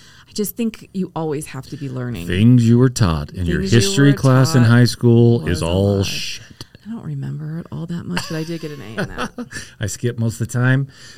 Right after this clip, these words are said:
Speaker 2: Um, yes, absolutely, guys. Look, there, end times is not in the Bible. All this stuff you're hearing, all the stuff on rapture,
Speaker 1: But
Speaker 2: stop
Speaker 1: don't take
Speaker 2: listening.
Speaker 1: Gary Black's
Speaker 2: Yeah,
Speaker 1: word for
Speaker 2: go
Speaker 1: it.
Speaker 2: study
Speaker 1: Go
Speaker 2: it
Speaker 1: study
Speaker 2: yourselves.
Speaker 1: it.
Speaker 2: Right.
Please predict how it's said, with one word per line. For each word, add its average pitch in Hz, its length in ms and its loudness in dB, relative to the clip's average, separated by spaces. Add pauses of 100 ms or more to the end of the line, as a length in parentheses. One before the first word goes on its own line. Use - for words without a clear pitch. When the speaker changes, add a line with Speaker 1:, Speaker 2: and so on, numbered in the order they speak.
(120)
Speaker 2:
Um, 131 480 2 (360)
yes, - 540 -2 (100)
absolutely, 143 720 2
guys. 139 380 4
Look, 131 400 2
there, 113 380 0
end 123 240 4
times 131 320 2
is 110 140 0
not 113 260 0
in 113 200 0
the 104 80 0
Bible. 107 560 -2 (440)
All 104 200 -2
this 117 160 -2
stuff 113 280 -2
you're 98 100 -2
hearing, 113 680 0
all 101 300 -6
the 107 80 -2
stuff 107 260 -4
on 98 100 -2
rapture, 101 340 -4
Speaker 1:
But 277 180 0
Speaker 2:
stop 127 240 2
Speaker 1:
don't 285 360 0
take - 100 0
Speaker 2:
listening. 226 340 2
Speaker 1:
Gary 214 260 4
Black's 196 400 -6
Speaker 2:
Yeah, 156 160 2
Speaker 1:
word - 160 -2
for - 160 -8
Speaker 2:
go 135 140 6
Speaker 1:
it. 143 80 4
Speaker 2:
study 139 400 2
Speaker 1:
Go 127 40 4
Speaker 2:
it 123 60 2
Speaker 1:
study - 300 -2 (100)
Speaker 2:
yourselves. - 280 -8
Speaker 1:
it. - 60 -20 (120)
Speaker 2:
Right. 104 200 -4